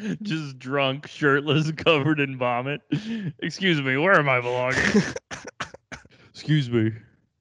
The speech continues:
Speaker 1: Uh, do you have my belongings?"
Speaker 2: Yeah,
Speaker 1: "Uh,
Speaker 2: so that
Speaker 1: U S B flash drive."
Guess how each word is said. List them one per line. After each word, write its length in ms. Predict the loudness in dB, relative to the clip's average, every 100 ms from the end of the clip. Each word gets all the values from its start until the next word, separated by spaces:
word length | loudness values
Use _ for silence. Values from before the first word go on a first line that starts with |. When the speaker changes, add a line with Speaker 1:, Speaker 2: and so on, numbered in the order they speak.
| _ _ -20 -18 -4
Speaker 1:
Uh, 460 | 2 4 4 4 2 -2 -14 _ -20 -20 -20 -20 -4
do 80 | 4
you 100 | 6
have 100 | 6
my 160 | 4 2
belongings?" 680 | 2 0 0 -2 -4 -8 -20 _ _ _ _ _ _ _ _ _ _ _ _ _ _
Speaker 2:
Yeah, 140 | 0 2
Speaker 1:
"Uh, 40 |
Speaker 2:
so 120 | 4
that 140 | 6 6
Speaker 1:
U 60 |
S 160 | 6 2
B 260 | 0 0
flash 420 | 0 0 0 0 0
drive." 540 | 0 2 2 -2 -8